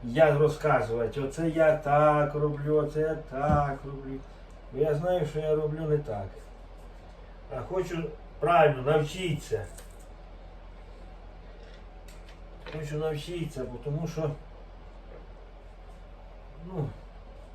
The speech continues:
хочеться все вміти. Що, ну, там, ну. Не знаю, що сказати чи що, да?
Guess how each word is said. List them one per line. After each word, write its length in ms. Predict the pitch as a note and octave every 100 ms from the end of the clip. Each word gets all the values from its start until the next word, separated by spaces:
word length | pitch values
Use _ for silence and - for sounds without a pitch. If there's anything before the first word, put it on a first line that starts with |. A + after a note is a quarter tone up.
| - - - - - - - - - - - - - - - - - - - - - - - - - - -
хочеться 320 | G3 - B3
все 140 | F3
вміти. 280 | D#3+ C#3+ A2 G2+ - - - -
Що, 180 | D#3+ D3+
ну, 180 | D#3 D#3+
там, 160 | A#2 A2
ну. 160 | G#2+ G2+ - - - E4 - -
Не 120 | B2
знаю, 240 | C#3+ E3 C#3+
що 160 | D#3
сказати 460 | - D#3+ D3+ D#3+ C3
чи 60 | B2
що, 220 | A2+ A2
да? 240 | A2+ D3+